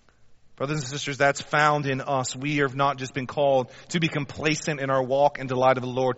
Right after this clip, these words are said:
but we've been called to go to the nations to declare this good news. And this pandemic has shook me to my core to remind me that I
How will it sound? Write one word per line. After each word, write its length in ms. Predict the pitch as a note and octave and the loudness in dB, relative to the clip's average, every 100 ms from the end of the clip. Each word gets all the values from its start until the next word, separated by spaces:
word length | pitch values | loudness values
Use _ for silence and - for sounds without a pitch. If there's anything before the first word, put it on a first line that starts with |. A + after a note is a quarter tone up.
| - - | -6 -6
but 120 | D#3 | -4
we've 120 | D3 | -2
been 140 | C#3+ | -2
called 400 | B2 - D#3 C3+ | -2 2 4 4
to 80 | C3 | 0
go 320 | B2+ D3 C#3+ | -4 0 2
to 160 | B2 B2+ | 0 -6
the 100 | A#2 | -6
nations 760 | A#2 C3+ B2+ - A2 F2+ - - - - | -4 -4 -4 -8 -12 -16 -18 -18 -20 -10
to 80 | D3 | -8
declare 340 | C3 C#3+ C#3 | -4 0 0
this 220 | A2 - | 0 -10
good 180 | - G#2+ | -12 -10
news. 580 | G2 F2+ F#2 - - - - _ _ _ - _ _ _ _ _ _ _ _ _ _ | -10 -12 -16 -18 -18 -18 -20 _ _ _ -20 _ _ _ _ _ _ _ _ _ _
And 80 | C#3 | -8
this 120 | C#3 | -4
pandemic 580 | - E3 C3+ D3+ D3 - | 0 0 0 -2 -2 -2
has 220 | C#3+ - - - | -2 -4 -10 -12
shook 480 | - - - F#3+ F#3 | -6 -4 2 2 2
me 160 | E3+ D#3 | -2 -2
to 180 | - E3+ | -2 0
my 180 | C3+ | 0
core 440 | C3 - D3 C#3 A2+ - - | -2 -6 -2 -2 -4 -8 -6
to 140 | - D3+ | -2 0
remind 440 | C#3+ D3 D#3 D#3 | 2 4 4 4
me 100 | C#3+ | -2
that 140 | C3+ | 0
I 520 | C3+ D#3+ D3+ C3 B2 | 2 4 4 4 2